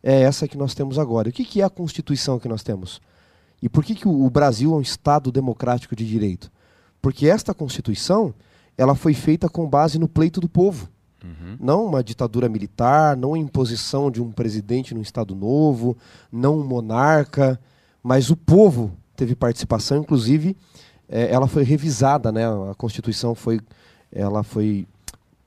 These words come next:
Speaker 1: é, concretizada em oitenta e oito, mas ela poderia e deveria e foi revisada quatro anos depois. Isso deveria ter sido feito e foi feito pra que ela fosse expressa a vontade
Speaker 2: Uhum.
Speaker 1: do povo, que o povo queria revisar. No caso de Deuteronômio como Constituição,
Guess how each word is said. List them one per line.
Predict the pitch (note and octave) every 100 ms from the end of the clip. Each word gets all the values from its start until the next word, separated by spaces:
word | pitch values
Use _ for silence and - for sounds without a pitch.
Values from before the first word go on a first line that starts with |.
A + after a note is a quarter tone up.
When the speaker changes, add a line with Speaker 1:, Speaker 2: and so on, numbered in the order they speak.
| -
Speaker 1:
é, | G2+ G2
concretizada | - A2+ A#2 - G2+ A#2+ D#3
em |
oitenta | C3 B2 A#2+
e |
oito, | A#2+ D3
mas | D3+ B2+
ela | D3
poderia | - C3 A#2+ A2 F#3
e |
deveria | C#3 G#2+ A2 B2+ F#3
e |
foi | - F3 G3+
revisada | C#3+ A2+ G2 A2+ C#3+ F3 E3 _ _ -
quatro | C3+ C3+ C3+
anos | C3+ D3
depois. | D3+ - B2+ C3 - -
Isso | G#2 A#2
deveria | A#2 A2+ A2+ D3
ter | C3
sido | - B2
feito | - B2+ D#3 - _ _ -
e | G#2+
foi | - E3+ F3+
feito | D3 D#3 - - _ _
pra | - C3
que | -
ela | D3
fosse | D3+ C#3+ C#3
expressa | D3 - B2+ C3+
a |
vontade | C3+ C3 B2
Speaker 2:
Uhum. | C3
Speaker 1:
do |
povo, | D#3 B2 C#3 C#3
que | D3
o | C#3
povo | C3 C3
queria | C3 C3 C3
revisar. | C3 C#3 A2+ G2 F#2 _ _ - _ _ _ -
No | D#3 C#4+
caso | - F3 F3 D3 B2+
de | A#2
Deuteronômio | C#3 B2+ A#2 B2+ C#3
como | - A#2+
Constituição, | - A#2+ - - G#2 - E3 D3